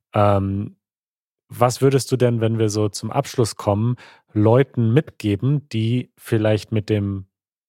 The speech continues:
Gedanken spielen, äh, einen Pflegeberuf oder einen medizinischen Beruf zu wählen oder nach Deutschland zu kommen? Es gibt ja auch viele Leute, die zum Beispiel, ähm,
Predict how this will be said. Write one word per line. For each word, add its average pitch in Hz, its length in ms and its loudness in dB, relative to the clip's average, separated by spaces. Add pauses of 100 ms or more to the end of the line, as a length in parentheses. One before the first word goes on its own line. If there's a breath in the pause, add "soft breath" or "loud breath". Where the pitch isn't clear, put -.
(140)
Gedanken 113 480 0
spielen, 113 760 2 (360 soft breath)
äh, 113 80 0
einen 104 440 0
Pflegeberuf 120 840 0
oder 104 280 0
einen 104 180 -4
medizinischen 113 640 -2
Beruf 107 320 -2
zu 95 260 -4
wählen 165 460 2 (140)
oder 151 560 4 (280 soft breath)
nach 127 160 0
Deutschland 147 420 2
zu - 120 -6
kommen? 95 260 -6
Es 104 140 -8
gibt - 200 -2
ja 113 120 2
auch 113 180 0
viele 127 400 2
Leute, 117 500 2 (480 loud breath)
die 113 300 2
zum 110 240 -2
Beispiel, 110 800 2
ähm, 104 580 -6